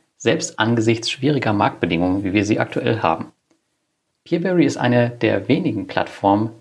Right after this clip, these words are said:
bei der alle Auszahlungen an die Investoren pünktlich nach der Anfrage und ohne Verzögerung durchgeführt wurden und auch noch werden.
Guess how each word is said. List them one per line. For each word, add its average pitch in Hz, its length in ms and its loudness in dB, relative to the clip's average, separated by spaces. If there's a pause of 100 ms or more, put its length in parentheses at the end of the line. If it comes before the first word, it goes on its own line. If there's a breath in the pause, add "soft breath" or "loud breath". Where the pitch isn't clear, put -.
(280)
bei 104 80 -8
der 104 240 0
alle 156 160 2
Auszahlungen 92 540 0
an 87 60 -2
die 90 80 -4
Investoren 98 540 -2
pünktlich 110 560 -4 (360)
nach 117 180 -2
der - 140 2
Anfrage 107 420 0
und 101 220 -6 (100)
ohne 127 280 0
Verzögerung 95 680 -4
durchgeführt 104 640 -2
wurden 107 260 4
und 98 240 -2
auch 92 140 2
noch - 240 -6
werden. - 320 -6